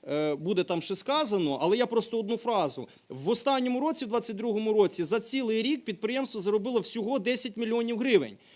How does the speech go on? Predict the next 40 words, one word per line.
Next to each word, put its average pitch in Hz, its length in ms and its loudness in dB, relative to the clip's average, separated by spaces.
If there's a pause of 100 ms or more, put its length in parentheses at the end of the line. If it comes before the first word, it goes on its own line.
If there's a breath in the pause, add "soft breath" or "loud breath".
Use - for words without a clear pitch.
(140 soft breath)
То - 80 0
якщо 175 220 2
ми 269 100 0
будемо 254 320 0
говорити 247 380 -2
про 233 160 -4
ту 240 140 -8
суму, 247 340 -2
яку 214 220 2
сьогодні 220 440 -2
сплачено 226 440 -2
за 202 80 -4
це 202 140 -4
підприємство, 226 520 -6
це 214 80 2
двадцять 240 480 -2
років 214 420 2 (240 loud breath)
потрібно 196 380 0
працювати 214 540 -2
цьому 202 240 0
підприємству 196 540 -2
в - 20 -12
тому 190 240 0
форматі, 185 480 -2
в - 20 0
якому 175 260 -2
воно 175 160 0
працює, 254 420 -2
щоб, 196 300 2 (320 loud breath)
е, 165 380 0 (140)
отримати 233 500 2
ці 196 140 -4
кошти, 240 340 0
які 214 180 0
вже 202 280 6
сьогодні 226 500 0
зайшли 202 340 0
в 208 40 -6
державний 202 420 -2
бюджет. 180 400 -4